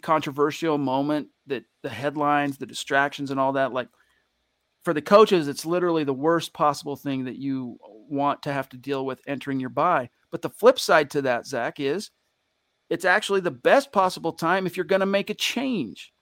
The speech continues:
Like, if you need time to make some changes, you got it, but they're not going to. Travis Weber, good to see you, bro. He says, "I saw an article from E S P N where Teddy owned up to yesterday, trying to say the right thing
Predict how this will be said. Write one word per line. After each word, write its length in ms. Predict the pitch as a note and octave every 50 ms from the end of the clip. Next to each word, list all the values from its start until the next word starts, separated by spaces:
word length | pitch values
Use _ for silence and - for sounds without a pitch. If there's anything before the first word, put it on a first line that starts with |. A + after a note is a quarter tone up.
| _ -
Like, 160 | - D#3+ D#3+ F3
if 140 | D#3+ D3
you 120 | D#3 G3+ A3+
need 260 | A3+ A#3 A#3+ G3+ -
time 260 | - F#3 G3+ G#3 G#3
to 80 | E3+ F3
make 240 | D#3+ F3 G3+ G#3 -
some 180 | - G#3 G3+
changes, 720 | - - A3+ A3 A#3 A#3+ A3+ F3 D#3 D3 D3 C#3+ C#3+ - _ _ _ _ _ _
you 120 | - D3+ C#3
got 400 | C3 C3 D#3 D#3+ F3 E3+ D#3 B2
it, 180 | A#2 - _ _ _ _ _ _ _ _ _ _ _ _ _ _ _ -
but 120 | C#3+ C3+
they're 120 | - C#3+
not 200 | C#3+ C#3+ C#3 C3
going 240 | - C#3 C3+ B2+ A#2+
to. 180 | B2 - A#2 - _
Travis 380 | - - D#3+ D#3 D#3 D#3 D#3+ -
Weber, 400 | E3 E3+ F3 D#3 C#3 B2 A#2+ _ _ _ _ _ _ _ _
good 120 | - D#3+ D3
to 40 |
see 120 | C#3+ - F3
you, 80 | E3
bro. 180 | C#3 D3+ C#3+ C#3+
He 60 | D3
says, 180 | C#3+ D3+ C#3 C#3+
"I 40 | C#3
saw 200 | - E3+ E3 E3
an 60 | D#3+
article 260 | D#3 D#3+ E3 - D3
from 180 | - D3 C#3 C#3+
E 100 | D#3+ D#3+
S 120 | D3 -
P 160 | - E3 E3
N 80 | D#3+ D#3+
where 140 | D3+ C#3 C3
Teddy 300 | - D#3+ D3+ D3+ - -
owned 300 | - D3+ D#3 D#3 D#3 C#3+
up 220 | D3 C#3+ - - -
to 100 | - D3+
yesterday, 560 | C#3+ B2+ A#2+ A#2 A2+ - - A#2 A#2 A2 G#2+
trying 240 | G#2 - C#3 C3 C#3
to 80 | C#3 C3+
say 220 | - C#3+ C3 C3+
the 100 | B2 B2+
right 340 | A2+ B2+ C3 C#3 D3 - _ -
thing 300 | D#3 D#3+ E3 E3 D#3